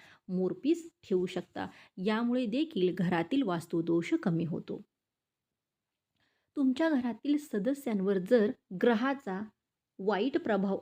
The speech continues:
असेल, तर मोरपीस घेऊन तुम्ही त्याच्यावर थोडं गंगाजल शिंपडू शकता आणि तो कुणालाही दिसणार नाही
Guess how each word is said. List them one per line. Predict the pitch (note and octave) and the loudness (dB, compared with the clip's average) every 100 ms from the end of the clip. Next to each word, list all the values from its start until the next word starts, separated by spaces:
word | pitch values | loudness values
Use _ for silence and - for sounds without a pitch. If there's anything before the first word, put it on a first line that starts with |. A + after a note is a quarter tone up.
| - | -6
असेल, | B3+ - F3+ F3+ _ _ C4 | -6 -2 -2 -4 _ _ -2
तर | C4+ - - | -2 -2 -10
मोरपीस | A#3+ G#3+ A#3+ A3+ A3+ D4+ D#4 - | 0 2 4 2 0 0 0 -2
घेऊन | F3+ C#4 D#4 G3 F3+ F#3 - _ _ - | 2 6 6 6 2 0 -6 _ _ -4
तुम्ही | D#4 C#4+ G#3 G#3 - _ _ - | 0 2 2 -2 -10 _ _ -8
त्याच्यावर | B3 C#4 B3 G#3 G#3 | -4 -4 -4 -4 -2
थोडं | G3 F#3+ G#3+ - - F3+ | -2 -2 -4 -8 -14 -2
गंगाजल | G3+ F#3 F#3+ F#3 A#3 D4+ | 0 0 0 0 0 -2
शिंपडू | - A3+ F3+ F3 | 2 2 4 4
शकता | E3 F3 - F3+ A3 - _ - | 2 -2 -10 -14 -16 -18 _ -4
आणि | G#3+ A3+ A#3 | -2 0 2
तो | B3 | 0
कुणालाही | - G3+ G3 A3 A#3 D#4+ | 0 -4 -2 -4 2 2
दिसणार | C4+ D4 D#4+ E4 | 4 4 4 4
नाही | C#4 F#3 F3+ G3 | 4 2 -2 -4